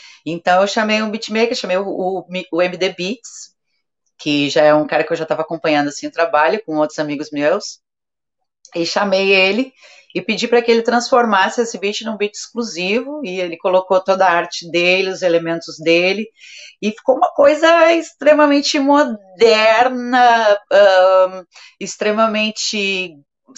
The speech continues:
gloriosa, tá incrível, assim, sabe? Eu me emociono muito, porque eu também, também me permiti, ah, colocar efeitos na minha voz, sabe? Que eu me apaixonei por isso, assim, eu ouvi,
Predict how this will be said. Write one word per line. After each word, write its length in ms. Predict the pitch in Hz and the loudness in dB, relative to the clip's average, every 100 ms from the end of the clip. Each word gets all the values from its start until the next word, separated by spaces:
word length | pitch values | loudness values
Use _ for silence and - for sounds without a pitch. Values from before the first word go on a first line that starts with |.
| - - - | -20 -18 -20
gloriosa, 840 | 170 151 - 392 - 202 202 202 196 | -12 0 0 0 2 4 4 2 -2
tá 120 | 202 | -4
incrível, 680 | 220 - 214 240 233 180 170 | -4 -6 -2 0 0 -2 -4
assim, 300 | 170 170 165 | -4 -10 -6
sabe? 320 | 170 165 160 | -2 0 0
Eu 120 | 165 | 0
me 80 | 165 | 0
emociono 500 | 170 185 - 196 208 | -4 -4 -2 -4 -4
muito, 360 | 190 208 220 - | -4 -4 -4 -8
porque 240 | 208 - | -10 -6
eu 60 | 185 | -6
também, 340 | 190 190 190 - _ _ _ _ | -6 -6 -8 -12 _ _ _ _
também 260 | 196 196 208 | -4 -2 -2
me 80 | 214 | -2
permiti, 1040 | 214 208 208 214 - - 208 214 233 233 _ _ - 180 | 2 2 0 -4 -4 -4 0 2 0 -2 _ _ -6 2
ah, 300 | 180 175 175 | 4 4 2
colocar 460 | 185 185 190 214 226 | 0 0 2 0 0
efeitos 400 | 226 220 226 208 | 0 -2 -2 -2
na 120 | 202 | -2
minha 300 | 202 208 247 | 0 -2 -2
voz, 760 | 196 175 170 180 - - - _ _ _ _ _ | 0 4 4 2 -2 -12 -18 _ _ _ _ _
sabe? 380 | - 165 165 165 | -10 -2 -2 -2
Que 140 | - 117 | -6 -6
eu 180 | 190 | -6
me 100 | 185 | -2
apaixonei 1040 | 202 - 240 - 240 233 220 214 208 220 247 | -2 0 0 2 2 0 0 2 2 2 -2
por 220 | 214 175 | -8 -8
isso, 420 | 170 180 202 - | -8 -8 -10 -12
assim, 300 | 175 - 170 | -14 -10 -6
eu 120 | 165 165 | -2 0
ouvi, 760 | 165 139 - 185 214 240 262 | -2 -4 -8 -2 2 2 -2